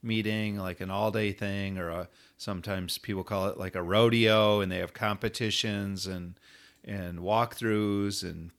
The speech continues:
equipment demos and all kinds of really amazing things. And,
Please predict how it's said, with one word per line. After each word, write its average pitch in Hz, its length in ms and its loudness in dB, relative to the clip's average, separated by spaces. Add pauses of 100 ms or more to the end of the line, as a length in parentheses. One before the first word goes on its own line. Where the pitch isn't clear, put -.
(140)
equipment 120 520 -4
demos 107 760 2
and 90 160 -8
all 123 160 2
kinds 110 260 -2
of 98 80 -2
really 95 340 -2
amazing 101 600 -2
things. 92 640 -4 (1000)
And, 101 240 -6